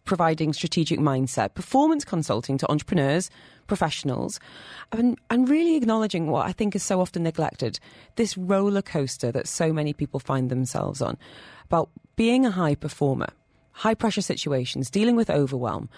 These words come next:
but not sacrificing your personal life and your health. And I think this is something that's gonna resonate with so many people, Rachel, when we think about this hustle hard culture that so many of us want to get involved in because of the financial gains, but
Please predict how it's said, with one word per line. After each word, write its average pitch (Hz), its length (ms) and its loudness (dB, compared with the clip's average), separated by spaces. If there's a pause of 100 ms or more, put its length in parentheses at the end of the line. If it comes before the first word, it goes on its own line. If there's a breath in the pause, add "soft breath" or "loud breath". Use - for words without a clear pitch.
(360 soft breath)
but - 140 -4
not 196 400 2
sacrificing 143 680 -2
your 131 120 0
personal 127 380 -4
life 123 180 -4
and 139 120 -2
your 135 100 -2
health. 120 280 -6
And 147 60 -2
I - 20 -2
think 180 220 -2
this 170 180 -2
is 170 160 -2
something 151 200 -2
that's 135 120 -2
gonna 143 120 0
resonate 135 320 0
with 143 120 -2
so 220 600 2
many 165 500 2
people, 127 400 -2
Rachel, 127 300 0
when 131 80 2
we 139 60 2
think 156 240 0
about 143 240 0
this 139 240 0 (460 soft breath)
hustle 196 340 0
hard 156 300 0
culture - 360 -4
that - 160 0
so 151 180 -2
many 139 240 0
of - 100 -4
us - 220 -4 (640 soft breath)
want 196 540 2
to 135 360 0
get 143 200 0
involved 131 460 0
in 202 200 0 (120)
because 156 240 0
of 131 40 -8
the 147 80 -2
financial 139 560 -2
gains, 127 480 -2
but - 200 -2